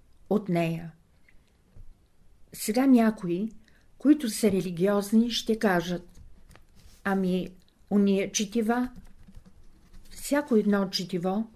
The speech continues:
като го четеш, ако имаш музикално настроение, ще го разбереш по един начин, а ако нямаш музикално настроение,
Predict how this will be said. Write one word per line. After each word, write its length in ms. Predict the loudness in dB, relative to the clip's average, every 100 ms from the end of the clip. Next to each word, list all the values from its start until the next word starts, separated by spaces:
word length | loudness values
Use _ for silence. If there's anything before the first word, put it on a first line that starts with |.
| -20 -20 -20 -8
като 260 | -4 -2
го 140 | -4 -4
четеш, 720 | -6 2 2 2 -2 -8 -14 -20 -20 -20 -20 -6
ако 300 | -4 -2 0 2
имаш 340 | 6 6 4 0
музикално 680 | 0 -2 -2 2 4 4
настроение, 840 | 2 0 -4 -4 -2 0 -2 -6 -8 -12 -14 -8 -6 4
ще 200 | 4 4
го 140 | 4 4
разбереш 580 | 4 4 6 6 0 -2
по 120 | -2
един 260 | 4 6
начин, 560 | 6 4 0 -2 -4 -6 -10 -20 _ -20 _ _ 2
а 100 | 4
ако 180 | 6 6
нямаш 580 | 6 6 2 -2 -6 -2
музикално 560 | -2 0 0 0 2
настроение, 840 | 4 4 2 0 2 2 0 0